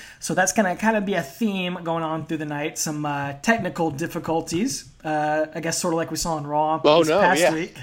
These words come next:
Speaker 1: <laughs>
Speaker 2: Raw Underground, maybe.
Speaker 1: That's it.
Speaker 2: SmackDown Underground.
Speaker 1: <laughs> Uh, Massive Tool Josh Matthews interrupts Rey Mysterio backstage, um, saying he doesn't
Speaker 2: Really
Speaker 1: wanna
Speaker 2: sorry to
Speaker 1: interrupt.
Speaker 2: interrupt.
Speaker 1: Yeah. <laughs>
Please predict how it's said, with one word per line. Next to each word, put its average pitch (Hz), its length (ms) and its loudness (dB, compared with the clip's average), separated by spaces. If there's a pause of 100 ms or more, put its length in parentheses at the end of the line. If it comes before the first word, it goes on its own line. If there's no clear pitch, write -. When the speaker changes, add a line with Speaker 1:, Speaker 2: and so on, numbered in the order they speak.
(120)
Speaker 1:
<laughs> - 1700 -4
Speaker 2:
Raw 147 240 8
Underground, 156 480 6
maybe. 123 260 2
Speaker 1:
That's 170 280 0
it. 202 420 6
Speaker 2:
SmackDown 160 220 2
Underground. 131 520 -6
Speaker 1:
<laughs> 247 640 0 (1080)
Uh, 190 280 8
Massive 226 480 6
Tool 226 220 6
Josh 190 380 6
Matthews 196 460 4
interrupts 180 520 0
Rey 175 120 2
Mysterio 175 540 2
backstage, 165 800 2 (380)
um, 143 400 -2
saying 175 260 -2
he 165 80 0
doesn't 175 220 2
Speaker 2:
Really 160 80 2
Speaker 1:
wanna 170 140 6
Speaker 2:
sorry 165 100 10
to 190 80 8
Speaker 1:
interrupt. 202 400 10
Speaker 2:
interrupt. - 680 6
Speaker 1:
Yeah. - 1600 -2
<laughs> - 0 -